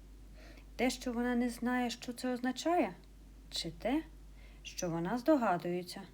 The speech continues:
що це означає. Кент явно знає про це більше, ніж ви. Він підприємець,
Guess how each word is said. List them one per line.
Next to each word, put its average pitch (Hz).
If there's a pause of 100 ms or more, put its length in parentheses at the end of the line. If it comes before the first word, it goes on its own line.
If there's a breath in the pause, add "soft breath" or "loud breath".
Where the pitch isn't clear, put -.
(260)
що 175
це -
означає. 160 (1000 loud breath)
Кент 285
явно 233
знає 240
про 220
це -
більше, 254
ніж 262
ви. 156 (600 loud breath)
Він 202
підприємець, 185